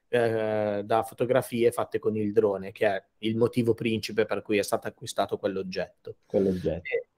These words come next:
Speaker 2: infatti.
Speaker 1: quindi la versatilità di uno strumento di questo genere è, secondo me, un fattore chiave, perché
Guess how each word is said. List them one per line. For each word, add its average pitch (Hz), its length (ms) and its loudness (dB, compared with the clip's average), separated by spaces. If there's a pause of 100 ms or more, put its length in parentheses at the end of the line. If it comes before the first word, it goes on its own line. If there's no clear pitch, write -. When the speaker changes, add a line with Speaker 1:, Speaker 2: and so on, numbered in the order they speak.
Speaker 2:
infatti. - 420 -16
Speaker 1:
quindi 156 260 10
la 131 160 12
versatilità 156 920 8
di 120 100 2
uno 120 180 0
strumento 135 520 0
di 120 100 -2
questo 135 340 2
genere 117 560 2
è, 104 40 -2
secondo 120 420 -2
me, 117 340 0 (360)
un 123 340 -4
fattore 123 420 4
chiave, 120 400 6
perché 117 520 0